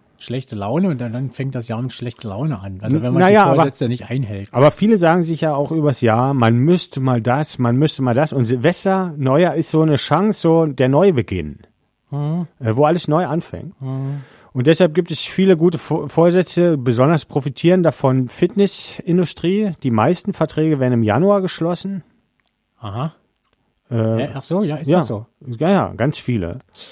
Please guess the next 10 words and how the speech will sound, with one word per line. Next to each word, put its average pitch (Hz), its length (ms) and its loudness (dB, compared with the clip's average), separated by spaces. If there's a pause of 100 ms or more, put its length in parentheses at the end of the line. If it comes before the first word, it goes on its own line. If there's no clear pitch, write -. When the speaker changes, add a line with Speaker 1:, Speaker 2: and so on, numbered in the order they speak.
(220)
Speaker 2:
Und 123 200 2
wenn, 147 120 0
ich - 140 -2
war 165 80 6
früher 202 320 2
auch 170 100 4
selber 185 300 2
im 160 80 0
Fitnessstudio. 185 1040 -4 (440)
Speaker 1:
Hm. 135 280 -6